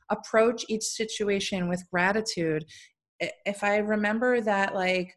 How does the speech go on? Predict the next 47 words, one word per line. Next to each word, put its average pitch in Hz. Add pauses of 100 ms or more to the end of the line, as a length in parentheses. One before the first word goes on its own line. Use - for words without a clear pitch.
(280)
specifically, 208
let's 190
say 180
in 180
divorce, 175
that 208
I'm 220
not, 254 (560)
like, 233
maybe 285
I'm 269
mad 254
at 240
my 220
partner, 180 (240)
but 196 (600)
I 254
don't 269
need 262
to 233
take 233
it 185
out 214
on 226
him 226
in 220
a 214
way 208
that 190
makes 190
me 196
feel 175
bad 170
about 165
myself. 156
And 165
there 170
are 175
things 320
that 240
I 220
can 208
do 208
to -
make 208
this 190
experience 190